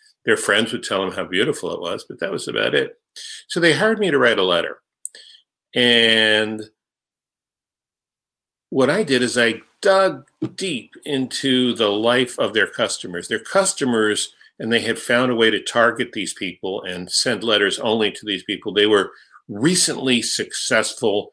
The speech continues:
fast-growing entrepreneurs with fast-growing businesses. And so the letter offered these people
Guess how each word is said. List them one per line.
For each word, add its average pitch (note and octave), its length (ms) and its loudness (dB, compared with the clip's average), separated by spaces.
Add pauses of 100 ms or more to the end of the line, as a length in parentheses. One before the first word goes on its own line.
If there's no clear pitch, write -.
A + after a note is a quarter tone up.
(160)
fast-growing G#2+ 720 0
entrepreneurs F2+ 1000 -6 (440)
with A#2 200 -8
fast-growing G2 560 0
businesses. - 640 -10 (560)
And A2 500 2 (960)
so A2+ 540 2 (600)
the A#2 140 4
letter A2+ 800 4 (880)
offered D3 500 2
these A2+ 260 -2
people G2+ 840 -2